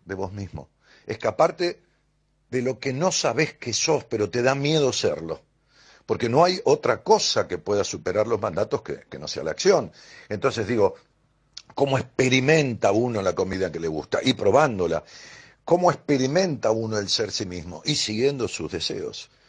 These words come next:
Porque el sí mismo no se encuentra, hay que construirlo.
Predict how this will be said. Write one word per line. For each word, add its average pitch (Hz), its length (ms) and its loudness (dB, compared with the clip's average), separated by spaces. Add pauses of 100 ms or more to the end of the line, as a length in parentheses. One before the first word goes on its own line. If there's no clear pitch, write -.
Porque 120 240 2
el 123 80 2
sí 139 180 0
mismo 160 420 2
no 113 180 0
se 107 120 0
encuentra, 113 460 0
hay 98 60 4
que 104 140 0
construirlo. 87 720 -6